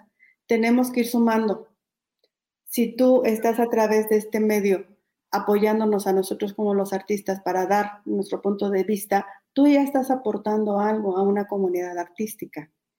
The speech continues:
Entonces, cada uno vamos sumando en nuestros potenciales y vamos sumando, este, esfuer-, y vamos generando esa comunidad artística que,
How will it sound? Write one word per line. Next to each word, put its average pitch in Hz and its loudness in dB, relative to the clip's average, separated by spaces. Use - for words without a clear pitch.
Entonces, 254 2
cada 302 4
uno 285 4
vamos 247 0
sumando 220 -2
en 190 0
nuestros 190 -4
potenciales 202 -2
y 226 0
vamos 262 4
sumando, 208 2
este, 170 -8
esfuer-, 190 -4
y 226 2
vamos 262 2
generando 226 0
esa 247 -2
comunidad 190 -2
artística 214 -6
que, 196 0